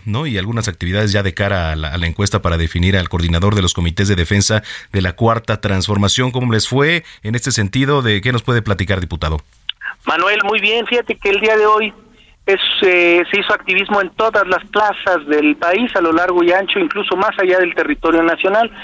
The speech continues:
Speaker 2: Militancia y simpatizantes del obradorismo en Estados Unidos, incluso en Canadá, en Toronto y Vancouver,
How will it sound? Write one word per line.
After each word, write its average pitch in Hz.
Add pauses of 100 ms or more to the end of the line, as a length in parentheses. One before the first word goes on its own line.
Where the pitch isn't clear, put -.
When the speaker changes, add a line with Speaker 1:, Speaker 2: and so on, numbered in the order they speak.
(560)
Speaker 2:
Militancia 185
y 175
simpatizantes 175
del 156
obradorismo 160 (180)
en 147
Estados 175
Unidos, 180 (220)
incluso 185
en 165
Canadá, 175 (100)
en 147
Toronto 170
y 160
Vancouver, 190